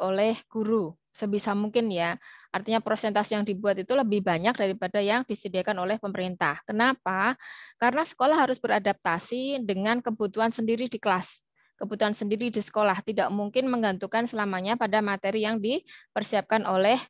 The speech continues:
pemerintah. Baik, itulah apa yang harus kita persiapkan, eh, jika saja sekolah memilih pilihan ke satu, pilihan kedua, maupun pilihan ketiga. Baik, di edisi, eh, berikutnya akan kami sampaikan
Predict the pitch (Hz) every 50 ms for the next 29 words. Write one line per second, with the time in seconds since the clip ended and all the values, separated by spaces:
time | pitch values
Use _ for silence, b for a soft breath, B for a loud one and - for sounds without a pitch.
0 | _ _ _ 196 190 185 185 180 180 - - 175 - - - _ b b b b
1 | b b b b b b b _ _ 202 202 247 320 - - _ _ _ - 233
2 | 226 - - 247 240 240 233 262 302 330 330 B B B B B _ _ _ _
3 | _ _ - 240 240 240 247 247 240 240 240 247 233 233 233 - - 220 214 214
4 | - 208 208 - - 220 190 175 - _ - 175 175 185 202 233 277 302 _ _
5 | _ _ _ _ _ _ _ _ _ _ _ - 202 202 202 202 202 196 196 196
6 | - - 196 - 208 202 202 - 202 185 180 - 220 220 226 240 240 247 247 -
7 | - 202 - 185 190 208 226 233 214 202 190 185 185 190 226 254 - - 196 185
8 | 185 185 190 180 196 202 - 196 208 226 - - 247 254 254 254 262 262 269 -
9 | _ _ - 196 185 185 185 180 185 185 - 180 - _ - 202 196 196 196 208
10 | 214 220 233 247 - - 196 185 185 - - 208 208 - 196 180 185 190 196 214
11 | 214 208 - - 180 - 175 165 175 - B B B B B B B _ - 185
12 | 226 285 311 - _ _ _ _ _ _ _ _ _ - 190 214 220 190 160 214
13 | 208 214 - 226 208 - _ _ _ - 196 202 196 190 214 202 202 - 202 202
14 | 220 233 240 240 - - 202 - 208 202 202 202 196 190 196 196 - - 208 185
15 | 180 - - 180 180 - 214 214 220 226 226 226 226 226 226 226